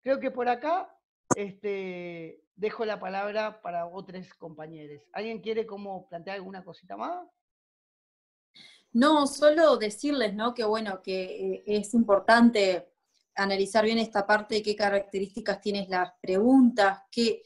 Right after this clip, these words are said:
Speaker 2: qué objetivo, ¿no? Justamente en función del objetivo que tiene la metodología cualitativa, lo que decíamos hoy, y lo repetimos muchas veces, comprender, ¿no? Comprender el sentido de la acción, decía Weber. Este, ¿por qué el sujeto hace lo que hace?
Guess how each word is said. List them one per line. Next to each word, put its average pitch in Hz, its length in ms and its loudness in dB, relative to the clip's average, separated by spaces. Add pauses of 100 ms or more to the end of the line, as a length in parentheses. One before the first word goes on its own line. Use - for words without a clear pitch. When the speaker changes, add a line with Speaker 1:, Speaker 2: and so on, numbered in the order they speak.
(280)
Speaker 2:
qué 254 160 4
objetivo, 247 760 2
¿no? 220 180 -2
Justamente 240 560 -2
en 185 160 -10
función 214 320 -4
del 254 160 2
objetivo 233 560 0
que 208 80 -2
tiene 208 460 -4 (180)
la 202 140 2
metodología 196 600 -2
cualitativa, 208 680 2
lo 175 140 -4
que 180 160 -4
decíamos 190 480 -6
hoy, 208 320 2 (140)
y 180 80 -14
lo 170 120 -10 (140)
repetimos 190 420 -8
muchas 190 220 -8
veces, 185 420 0 (400)
comprender, 202 1040 4
¿no? 220 140 -2
Comprender 208 400 -10
el 214 140 -4
sentido 214 540 -4
de 202 140 0
la 190 100 0
acción, 220 480 -6
decía 190 340 -6
Weber. 190 340 -4 (420)
Este, 190 580 -8 (320)
¿por 233 260 -4
qué 349 140 0
el 339 60 2
sujeto 240 480 -2
hace 226 220 -2
lo 202 120 -4
que 202 140 -2
hace? 208 460 -4